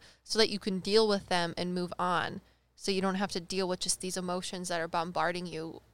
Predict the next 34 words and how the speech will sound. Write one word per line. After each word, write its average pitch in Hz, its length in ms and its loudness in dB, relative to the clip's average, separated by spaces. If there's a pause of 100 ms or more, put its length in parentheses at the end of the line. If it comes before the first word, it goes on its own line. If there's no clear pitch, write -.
(120)
from 196 280 0
what 175 220 2
seems 190 360 0
like - 220 0
nowhere. 180 500 4 (340)
So 208 120 -2
these 185 240 -2
chakras, 262 720 6
learning 208 380 6
the 196 80 0
chakras, 190 540 4
are 175 120 2
going 202 320 2
to 240 60 4
kind 226 280 2
of 302 120 -2
be 247 140 0
like 226 200 2
your 196 160 -2
own 196 220 2
therapist. - 720 -2 (600)
For 214 160 6
me, 226 340 8
the 202 120 4
Muladhara 202 560 10
chakra 240 540 8
is 180 160 4
a 185 60 2
big 185 200 2
problem, 165 520 2 (420)
and 196 180 4
it - 240 0
deals 202 400 2
with 185 340 2